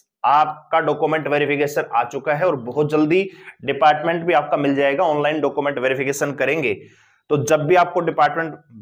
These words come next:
बुलाया जाए तो फटाफट अपने डिपार्टमेंट पे पहुंच जाइए। यहाँ पे देखिए दोस्तों, शिफ्ट अटेंडेंट, ठीक है,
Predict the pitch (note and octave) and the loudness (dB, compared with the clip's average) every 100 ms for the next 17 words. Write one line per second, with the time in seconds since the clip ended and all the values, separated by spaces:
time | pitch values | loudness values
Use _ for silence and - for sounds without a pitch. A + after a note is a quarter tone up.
0 | G#2 B2 C3 D#3 D#3+ D#3+ G#3 - _ _ | -2 2 4 4 2 0 -2 -6 _ _
1 | _ - D3 - D#3+ D#3 G3+ G3+ G3+ G3 | _ -16 -16 -8 -4 2 2 2 -4 -2
2 | D#3 E3 E3+ C#3+ C3+ C3 C#3 C3+ D#3+ D#3+ | -4 -2 -2 0 0 -2 -4 -4 -4 -4
3 | C#3+ C3+ A#2+ A#2 G#2+ G#2 - _ _ C3 | -4 -4 0 0 0 -4 -8 _ _ -2
4 | C3+ D#3+ F3 F#3 F3 F#3+ F3+ F#3 G3+ G3 | 2 2 2 0 0 0 0 0 0 0
5 | G3+ F#3+ - D3 D3 D#3+ E3 F3 C#3 - | -2 -2 -4 -4 -2 -2 0 0 -2 -10
6 | _ _ _ _ _ _ E3+ F3+ E3+ - | _ _ _ _ _ _ -2 2 0 -2